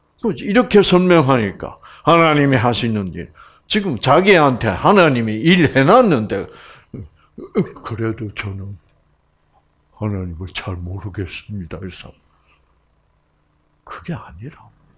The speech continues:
어? 어? 그렇잖아요. 어? 우리 미스 파리, 어?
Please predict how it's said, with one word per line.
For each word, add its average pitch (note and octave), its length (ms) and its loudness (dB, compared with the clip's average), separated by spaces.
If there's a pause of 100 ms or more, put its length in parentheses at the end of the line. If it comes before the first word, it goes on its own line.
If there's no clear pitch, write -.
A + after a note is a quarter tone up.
(340)
어? A2 140 -16 (200)
어? B2+ 160 -20 (300)
그렇잖아요. D3 760 -14 (300)
어? C3+ 200 -18 (1160)
우리 F#3+ 240 0
미스 F#3 520 0
파리, D#3+ 640 4 (2250)
어? D#3+ 180 -8